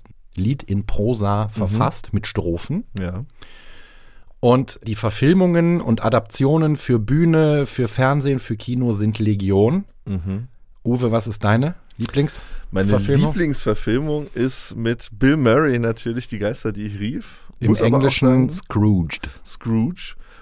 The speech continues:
Speaker 2: Muss aber auch sagen, ich habe so eine ganz kleine Schwäche für Jim Carrey immer gehabt. Und deshalb fand ich jetzt diesen, diesen Animationsfilm von, ich glaub, zweitausendsiebzehn oder so,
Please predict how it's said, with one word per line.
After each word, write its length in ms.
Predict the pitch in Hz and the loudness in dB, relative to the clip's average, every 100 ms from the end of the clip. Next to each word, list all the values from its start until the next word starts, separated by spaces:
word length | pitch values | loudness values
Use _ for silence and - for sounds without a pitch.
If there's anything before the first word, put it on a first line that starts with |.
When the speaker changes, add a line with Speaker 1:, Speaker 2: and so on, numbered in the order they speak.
| - | -4
Speaker 2:
Muss 180 | 135 - | -2 0
aber 240 | 135 135 | -2 -2
auch 140 | 127 - | -2 -2
sagen, 260 | 120 127 | -2 -2
ich 160 | 110 - | -6 -8
habe 120 | - | -8
so 100 | - | -6
eine 100 | 127 | -4
ganz 280 | 120 190 - | -2 -4 -8
kleine 340 | - 120 135 | -8 -6 -6
Schwäche 380 | 135 - 127 - | -8 -8 -6 -6
für 160 | - 123 | -6 -8
Jim 260 | 113 117 | -4 -6
Carrey 340 | 110 127 156 98 | -4 -6 -4 -4
immer 200 | 95 92 | -2 -4
gehabt. 440 | 92 98 143 - - - - - | -2 -4 -6 -10 -20 -20 -18 -10
Und 120 | 101 | -4
deshalb 260 | 110 127 123 | -2 -2 -2
fand 220 | - 120 | -2 -4
ich 100 | 123 | -4
jetzt 240 | 120 - - | -8 -8 -8
diesen, 480 | 113 113 107 113 | -4 -2 -2 -4
diesen 380 | 110 107 107 107 | -8 -8 -6 -6
Animationsfilm 840 | 107 107 101 - 120 131 - 113 | -4 -2 -2 -4 -6 -6 -4 -6
von, 240 | - 110 110 | -4 -4 -6
ich 120 | 107 | -6
glaub, 280 | 101 107 - | -8 -8 -8
zweitausendsiebzehn 840 | 107 107 95 92 107 - - 78 73 | -8 -6 -8 -8 -10 -10 -10 -8 -6
oder 160 | 73 | -6
so, 240 | 151 170 | -6 -10